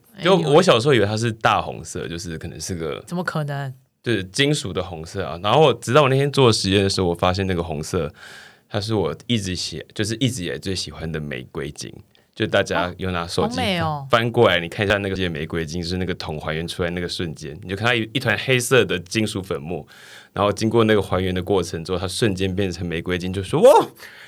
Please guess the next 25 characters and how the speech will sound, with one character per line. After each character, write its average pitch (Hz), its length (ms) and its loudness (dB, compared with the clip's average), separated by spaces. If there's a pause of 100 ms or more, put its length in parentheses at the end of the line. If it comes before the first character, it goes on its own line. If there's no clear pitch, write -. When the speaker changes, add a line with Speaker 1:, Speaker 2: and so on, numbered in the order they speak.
(120)
Speaker 2:
心 135 200 -4
中 139 100 4
冒 131 160 6
出 117 120 0
很 104 60 2
多 92 160 0 (160)
粉 90 160 -2
红 82 140 -4
色 90 160 0
的 82 80 -2
小 80 160 -4
泡 82 180 -4
泡， 80 160 -6
就 78 80 -8
觉 76 40 -14
得 90 100 -6
：“哇， 110 180 2
竟 107 140 -4
然 92 80 -2
是 - 100 -6
个 90 120 -6
玫 78 180 -6
瑰 85 180 -4
金 78 240 -8
欸。” 69 200 -14